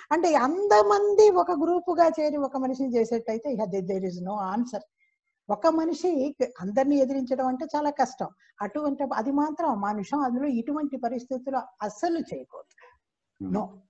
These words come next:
Speaker 1: no means
Speaker 2: Hmm.
Speaker 1: no. Educated వాళ్ళు ఉంటారు. మరి బెంగళూరులో అంతమంది ఉన్న ఫ్లాట్స్ లో ఎవరన్నా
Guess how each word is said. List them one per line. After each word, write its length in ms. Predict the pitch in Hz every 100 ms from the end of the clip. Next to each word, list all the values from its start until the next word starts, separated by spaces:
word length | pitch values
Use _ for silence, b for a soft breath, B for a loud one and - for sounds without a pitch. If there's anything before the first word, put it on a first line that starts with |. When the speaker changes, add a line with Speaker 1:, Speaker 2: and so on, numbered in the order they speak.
| - 226
Speaker 1:
no 160 | 277
means 180 | 294 277
Speaker 2:
Hmm. 120 | 196
Speaker 1:
no. 80 | 160 - _ _ _ -
Educated 560 | - 220 233 202 208 190
వాళ్ళు 240 | 185 175
ఉంటారు. 360 | 175 202 214 294 b b 226
మరి 200 | 196 180
బెంగళూరులో 560 | 170 196 214 226 226
అంతమంది 680 | 208 214 233 247 233 247 277
ఉన్న 220 | 277 262
ఫ్లాట్స్ 440 | 247 233 220 226 240
లో 280 | 220 180 - b b _
ఎవరన్నా 360 | 226 320 339